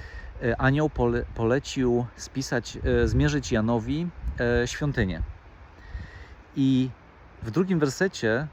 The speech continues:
anioł mówi: Ale nie mierz, e, przedsionka pogan, dlatego że ta świątynia będzie deptana przez pogan właśnie przez czterdzieści dwa miesiące, przez tysiąc dwieście sześćdziesiąt dni, czyli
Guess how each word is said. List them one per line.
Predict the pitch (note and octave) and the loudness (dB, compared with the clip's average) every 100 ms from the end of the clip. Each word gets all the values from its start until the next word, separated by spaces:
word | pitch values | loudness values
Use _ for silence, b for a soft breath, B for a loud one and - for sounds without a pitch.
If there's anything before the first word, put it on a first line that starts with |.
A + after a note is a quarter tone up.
| - | -2
anioł | C3+ D#3 | 0 2
mówi: | D3 D3 D3 | 0 -2 0
Ale | C3 C3 | 2 2
nie | C3 F#3 | 2 2
mierz, | C3+ A2+ D3+ - - - - - - | 0 0 -2 -6 -10 -16 -20 -20 -4
e, | B2+ A#2+ A#2+ A#2 A#2 A#2 A#2 A#2 A#2 - - - - - | 0 2 2 2 2 0 0 -2 -4 -10 -20 -20 -20 -14
przedsionka | - B2 - D3 C3+ | -10 -6 -2 0 0
pogan, | - A#2+ G2+ F2 G2 - - | 2 4 4 -2 -8 -12 -8
dlatego | G#2+ B2 A#2+ | -4 0 0
że | A#2 | 0
ta | C#3+ | -2
świątynia | C#3 D3+ C3+ C#3 B2+ | -2 -2 -2 -2 0
będzie | B2+ A#2 | 0 -2
deptana | G#2+ A#2+ - D3+ C#3 G2+ A2+ B B B B - | 2 0 0 -2 0 0 -2 B B B B -8
przez | - C3 - - - - - | -2 -2 -4 -12 -16 -20 -4
pogan | B2 G#2 F2+ F#2 | -2 0 -2 -4
właśnie | F#2+ F#2 - - - - | -4 -6 -10 -14 -16 -14
przez | - G#2+ | -10 -10
czterdzieści | - - A2 B2+ C#3 - A#2+ - B B | -10 -6 -2 -2 -4 -4 -6 -8 B B
dwa | A2+ A2+ | 2 2
miesiące, | G#2+ - G#2+ F#2+ F#2 | 2 0 -2 -2 -8
przez | - - - - | -12 -12 -14 -10
tysiąc | A#2+ A#2+ A2+ | -6 -2 -2
dwieście | A2+ A#2 B2 | -2 -2 -2
sześćdziesiąt | A#2 A#2 C3 C#3+ | -2 -4 -4 -2
dni, | F3+ | -4
czyli | D#3+ A#2 A2 | -2 -2 -4